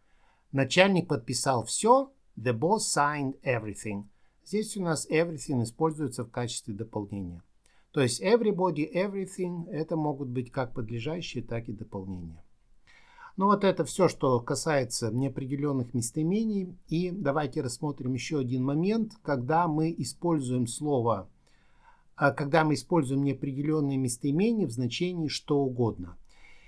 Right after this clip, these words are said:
И здесь мы их используем уже не в вопросительных и отрицательных предложениях, а в утвердительных. Например,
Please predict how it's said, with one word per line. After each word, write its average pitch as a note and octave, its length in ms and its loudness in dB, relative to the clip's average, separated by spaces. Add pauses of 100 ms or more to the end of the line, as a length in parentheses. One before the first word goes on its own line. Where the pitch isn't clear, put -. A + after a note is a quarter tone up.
(120)
И D3+ 140 4
здесь F#3 400 2
мы E3+ 120 4
их C3+ 120 -4
используем F#3 760 0
уже E3+ 580 0
не D3+ 480 2
в C3 60 -8
вопросительных F3+ 800 -2
и F3+ 40 -4
отрицательных E3 720 -2
предложениях, D3+ 760 -2
а D#3+ 240 6
в C3+ 80 -2
утвердительных. A#2 800 -4 (800)
Например, F3 580 2